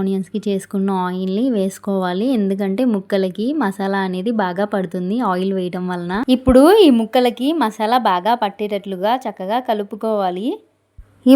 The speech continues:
ముక్కలకి మసాలా ఎంత బాగా పడితే బిర్యానీ టేస్ట్ అనేది అంత బాగా వస్తుంది. మసాలా అంతా చక్కగా పట్టించిన ముక్కలకి మనము ముందుగా ఫ్రై చేసి పెట్టుకున్న ఫ్రైడ్ ఆనియన్స్ని కాస్త వేసుకొని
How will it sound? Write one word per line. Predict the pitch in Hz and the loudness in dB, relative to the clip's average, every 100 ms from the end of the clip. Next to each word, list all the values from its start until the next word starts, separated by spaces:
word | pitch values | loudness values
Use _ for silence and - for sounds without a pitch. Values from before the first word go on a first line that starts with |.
| 269 | 8
ముక్కలకి | 262 285 285 294 381 | 6 6 4 2 2
మసాలా | 294 226 233 240 262 | 0 2 0 0 0
ఎంత | 214 208 202 | -2 -2 0
బాగా | 190 202 226 | 0 0 0
పడితే | 220 185 240 277 | -2 -4 -4 -2
బిర్యానీ | 220 196 202 220 | -4 -4 -4 -4
టేస్ట్ | 214 196 202 | -4 -4 -4
అనేది | 196 190 233 285 | -6 -6 -2 -2
అంత | 208 190 | -2 -2
బాగా | 185 180 208 214 | -2 0 2 0
వస్తుంది. | 196 - 190 180 196 359 - _ 226 | -2 -6 -8 -6 -6 -8 -10 _ 6
మసాలా | 233 240 311 339 359 | 6 8 8 8 6
అంతా | 277 294 311 | 4 0 -4
చక్కగా | 233 226 277 285 | -6 -4 -2 -2
పట్టించిన | 208 208 196 254 247 | -4 -6 -4 -2 -2
ముక్కలకి | 190 202 196 196 381 453 | -4 -4 -4 -4 -6 -4
మనము | 254 220 220 214 | -4 -4 -6 -6
ముందుగా | 196 202 247 277 | -6 -4 -2 -2
ఫ్రై | 220 202 | -4 -4
చేసి | 220 214 | -6 -6
పెట్టుకున్న | 214 196 214 233 294 | -8 -8 -8 -6 -4
ఫ్రైడ్ | 220 196 214 | -2 -2 -4
ఆనియన్స్ని | 214 208 196 208 208 269 | -6 -8 -10 -10 -8 -6
కాస్త | 233 202 - 190 | -8 -8 -8 -8
వేసుకొని | 185 - 208 247 | -8 -8 -6 -4